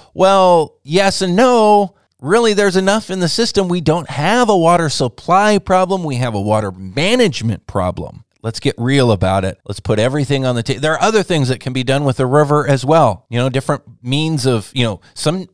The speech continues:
some places the dikes need to be raised. Other places, I don't know if I s-, again, I wanna keep everything on the table. Some places, maybe they even need to be lowered so that river can spill into different places where it causes less harm than what it did this time. I don't know. Let's consider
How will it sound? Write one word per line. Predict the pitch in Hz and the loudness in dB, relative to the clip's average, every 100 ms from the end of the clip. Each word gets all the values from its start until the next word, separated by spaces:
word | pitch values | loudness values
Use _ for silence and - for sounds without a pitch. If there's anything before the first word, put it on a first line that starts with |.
| - | -8
some | 185 190 | -6 -4
places | 180 180 165 | -4 -4 -6
the | 131 | -4
dikes | 123 160 - - - - _ | -2 -2 -2 -10 -12 -20 _
need | 135 147 | -10 -6
to | 131 | -4
be | 131 | -2
raised. | 131 165 117 - | 0 0 -2 -2
Other | 185 277 | -2 -2
places, | - 214 196 190 - _ _ _ _ - | -4 -4 -2 -6 -8 _ _ _ _ -6
I | |
don't | 117 | -2
know | 156 | -2
if | 160 | 0
I | 175 | 0
s-, | - - | -2 -6
again, | 147 220 226 | -4 -2 -2
I | 117 | -2
wanna | 156 175 147 | 0 0 -2
keep | - 185 | -6 -2
everything | 170 175 170 | -2 0 -2
on | 160 | -2
the | 147 | -2
table. | 190 196 | -4 -4
Some | 240 262 | -4 -4
places, | 277 - 175 | -4 -4 -6
maybe | 170 180 | -8 -2
they | 185 | 0
even | 180 180 | 0 -2
need | 180 | -4
to | 180 | -4
be | 160 | -2
lowered | 131 147 262 226 - - | 0 0 0 -6 -12 -16
so | - 170 | -6 -2
that | 156 | 0
river | 139 185 196 | 2 0 0
can | - 135 | -4 -6
spill | - - 196 208 | -6 -2 0 0
into | 160 151 | -2 -2
different | 160 170 - | -4 -4 -4
places | 180 165 165 | -2 -2 0
where | 170 165 | 0 0
it | - | 0
causes | 165 156 156 131 | 0 0 -2 -2
less | 143 180 - | 0 0 -2
harm | - 185 214 160 127 | -4 0 2 2 2
than | 127 | 0
what | 135 127 | 0 -2
it | 104 | -4
did | 113 101 | -8 -4
this | 98 - | -4 -4
time. | 110 92 - _ - | -4 -4 -8 _ -4
I | 214 | -2
don't | 247 180 | 0 0
know. | 175 | 0
Let's | 196 214 - | 0 -2 -2
consider | 226 196 - 160 170 175 | -4 -4 -4 -4 -4 -4